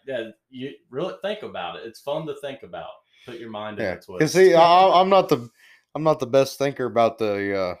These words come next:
Speaker 2: that kind of stuff, but 'cause most stuff I kinda deal, you know, like to learn about and deal with is, like, absolute.
Speaker 1: Yeah.
Speaker 2: You know, like,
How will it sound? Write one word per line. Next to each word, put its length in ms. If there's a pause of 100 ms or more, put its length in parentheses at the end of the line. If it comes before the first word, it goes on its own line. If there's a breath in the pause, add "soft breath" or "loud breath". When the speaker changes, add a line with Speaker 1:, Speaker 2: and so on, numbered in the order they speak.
(240)
Speaker 2:
that 260
kind 160
of 60
stuff, 320 (100)
but 160 (720)
'cause 340
most 360
stuff 260
I 120
kinda 280
deal, 280 (140)
you 180
know, 200 (120)
like 220
to 80
learn 260
about 280
and 100
deal 200
with 200
is, 220
like, 220
absolute. 640 (440)
Speaker 1:
Yeah. 220
Speaker 2:
You 80
know, 220
like, 220